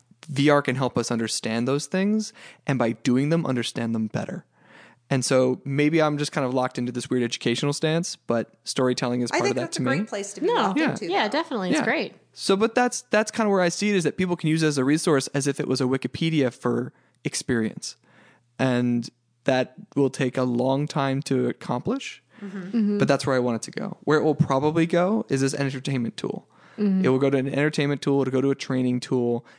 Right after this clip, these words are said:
Speaker 1: it'd be considered a tool and be very locked away.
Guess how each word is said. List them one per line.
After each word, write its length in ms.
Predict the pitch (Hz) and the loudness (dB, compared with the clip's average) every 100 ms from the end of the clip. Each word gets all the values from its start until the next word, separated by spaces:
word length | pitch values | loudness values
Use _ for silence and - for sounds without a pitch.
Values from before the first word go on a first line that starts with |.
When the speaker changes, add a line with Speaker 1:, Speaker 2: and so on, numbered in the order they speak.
| - | -8
Speaker 1:
it'd 100 | 139 | -6
be 60 | |
considered 360 | - 135 135 131 | -4 -2 0 0
a 60 | 135 | 0
tool 580 | - 139 127 120 120 - - _ - | -2 0 2 0 -2 -8 -20 _ -6
and 80 | 139 | -2
be 100 | 120 | -2
very 400 | 120 131 131 139 | 0 2 4 2
locked 400 | 127 123 123 - | 2 0 -2 -4
away. 540 | 127 123 110 107 113 | -2 0 -2 -4 -6